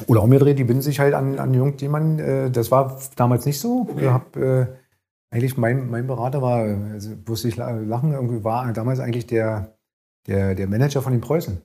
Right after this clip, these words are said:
Speaker 1: Also,
Speaker 2: Ach,
Speaker 1: äh, das ist
Speaker 2: nee!
Speaker 1: Stefan Metz, ja. Irgendwie.
Speaker 2: <laughs> Okay.
Speaker 1: Und, und der, der hat mich dann auch wirklich, also es war ja bei mir relativ einfach immer,
Speaker 2: Ja.
Speaker 1: war ja irgendwie gefühlt klar, also Berlin. Aber, ähm,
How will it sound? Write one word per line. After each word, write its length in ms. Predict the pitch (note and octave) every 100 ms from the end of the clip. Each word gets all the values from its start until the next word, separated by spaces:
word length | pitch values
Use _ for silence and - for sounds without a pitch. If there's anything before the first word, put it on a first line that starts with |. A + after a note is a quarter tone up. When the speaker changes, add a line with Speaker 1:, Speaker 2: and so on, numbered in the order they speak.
| _ _
Speaker 1:
Also, 180 | - G2
Speaker 2:
Ach, 280 | F#2+ G2 G2+
Speaker 1:
äh, 260 | A2 A2+ G#2+
das 100 | G#2+
ist 80 | G3
Speaker 2:
nee! 600 | D4 D#4 C4 D#3 A#2+ A#2+
Speaker 1:
Stefan 340 | - B2 C3
Metz, 280 | B2 D#3+ -
ja. 240 | B2 C#3 C#3
Irgendwie. 760 | C#3+ D#4+ F#4+ F#4 E4 D4+ - C4 -
Speaker 2:
<laughs> 0 |
Okay. 380 | F#3 C#3+ D#3+ D3+
Speaker 1:
Und, 240 | C3 C3
und 200 | B2+ G#2+
der, 240 | A#2+ A#2+ A#2
der 220 | A#2 A#2+
hat 160 | C3+
mich 160 | D3+ D3
dann 380 | D#3+ D3 D3 C#3+
auch 380 | C3+ C3+ B2+ B2+
wirklich, 460 | C3 D#3 - - -
also 160 | G2 F#2
es 80 |
war 100 | G2+
ja 80 | G2+
bei 120 | G#2
mir 180 | G#2 G#2
relativ 340 | G#2 A2 G#2 F#2
einfach 320 | A2+ A#2+ D3
immer, 300 | C#3+ C#3 C3+
Speaker 2:
Ja. 280 | A#2 - A2 F#2+
Speaker 1:
war 140 | G2+ G#2+
ja 140 | G#2+
irgendwie 360 | A#2 A2+ A#2 A2
gefühlt 300 | A2 A#2 G#2
klar, 380 | G#2 B2 D3 B2+
also 220 | C3 A2
Berlin. 460 | G#2 G#2 C#3 E3 - - _ - - - -
Aber, 380 | A2+ A2+ A#2 A2
ähm, 380 | A2 A2+ G#2+